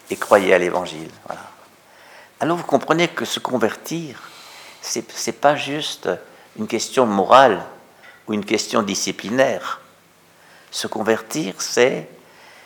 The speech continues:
c'est adhérer à ça. Adhérer à ça, c'est-à-dire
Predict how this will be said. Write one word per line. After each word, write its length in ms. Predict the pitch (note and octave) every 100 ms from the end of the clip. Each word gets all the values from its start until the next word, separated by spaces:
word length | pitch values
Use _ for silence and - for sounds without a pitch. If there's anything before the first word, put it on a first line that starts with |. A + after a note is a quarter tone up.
| - -
c'est 380 | - A#2+ - - - - -
adhérer 540 | C3 C3 C3 D3+ F3
à 120 | A2
ça. 380 | - G#2+ F2+ - - - - - _ - - - - - - - - - - -
Adhérer 420 | - G2+ A2+ D#3+
à 100 | -
ça, 220 | G2+ C3+ D#3
c'est-à-dire 520 | - F#2 F#2 A#2